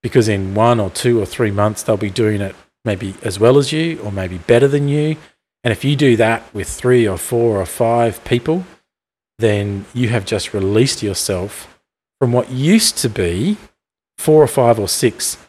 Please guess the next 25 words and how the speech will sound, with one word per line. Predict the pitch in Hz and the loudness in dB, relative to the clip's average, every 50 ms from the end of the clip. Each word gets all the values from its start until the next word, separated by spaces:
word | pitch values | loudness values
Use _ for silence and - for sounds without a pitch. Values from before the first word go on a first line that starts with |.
| _ _ _ _ _ _ - | _ _ _ _ _ _ 0
part-time | - 180 185 175 - - 139 113 98 95 | 2 2 2 2 0 0 0 0 0 0
jobs | 90 101 90 87 90 | -2 -2 -4 -4 -4
in | 101 98 | -6 -4
your | 98 95 87 | -4 -4 -4
business | - 101 87 95 104 139 175 - - - - _ _ _ _ _ _ _ - | -4 -4 -4 -4 -4 -4 -4 -6 -8 -10 -14 _ _ _ _ _ _ _ -12
that, | - - | -8 -8
because | - - - - 147 147 | -8 -2 0 2 2 2
of | 139 110 | 2 2
the | 113 | 0
momentum | 104 101 95 98 110 131 143 - 127 113 | 0 0 0 2 2 2 2 2 -2 -4
and | 104 95 | -4 -4
the | 92 | -4
growth, | 87 110 143 196 190 127 113 113 - - | 0 2 4 4 6 4 2 2 0 -4
have | 117 104 | -6 -2
now | 117 117 117 117 | 0 0 0 0
become | 110 110 - - 117 110 107 107 107 107 | -2 -4 -2 0 0 0 0 0 -2 -6
four | - - - 131 120 117 110 | -10 -4 -2 0 2 2 2
or | 101 | 2
five | - - 107 110 110 101 | 0 0 0 0 0 -2
or | 92 | -4
six | 90 - - 123 113 - - - - - - _ _ _ _ - | -6 -2 -2 -2 -2 -2 -6 -10 -12 -14 -18 _ _ _ _ -6
or | 110 | -4
seven | - - 143 120 107 104 | 2 2 4 4 4 2
or | 98 95 139 | 0 2 2
eight | 170 139 107 107 110 | 2 2 0 -2 -4